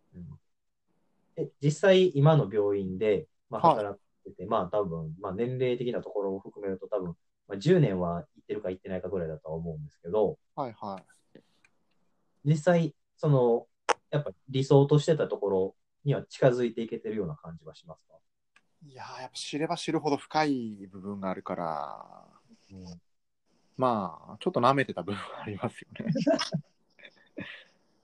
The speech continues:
Speaker 1: うん、あ、そうなんですね。
Speaker 2: やっぱそうですね。まあでもだからこそこうやりがいはあるっていうのはありますけど。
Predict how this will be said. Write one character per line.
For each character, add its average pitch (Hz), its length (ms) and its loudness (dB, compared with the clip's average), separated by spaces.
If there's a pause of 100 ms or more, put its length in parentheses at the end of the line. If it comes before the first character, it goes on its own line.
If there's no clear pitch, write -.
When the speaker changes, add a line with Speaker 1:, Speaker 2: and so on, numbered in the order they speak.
(1080)
Speaker 1:
う 110 60 -18
ん、 98 540 -10
あ、 95 40 -10
そ - 140 6
う - 40 6
な 95 80 2
ん 87 80 -4
で 90 80 -6
す 101 120 -14
ね。 87 160 -6 (300)
Speaker 2:
や 107 140 -2
っ 95 80 -10
ぱ - 100 -12
そ 110 220 0
う 104 40 0
で 107 80 -8
す - 120 -14
ね。 95 280 -2 (420)
ま 117 120 -2
あ - 20 -2
で 107 60 -2
も 107 60 -2
だ 147 140 8
か 208 120 8
ら 202 120 10
こ 196 100 4
そ 180 80 -4
こ 123 200 2
う 117 60 0
や 110 120 0
り 113 100 -2
が 110 140 0
い 107 60 -6
は 107 120 -2
あ 104 40 -2
る 98 140 -12
っ - 60 -20
て 104 80 -10
い 98 60 -8
う - 20 -8
の 95 80 -8
は 90 60 -8
あ 87 40 -12
り 92 80 -14
ま 92 120 -10
す - 100 -18
け 104 120 -8
ど。 50 340 -10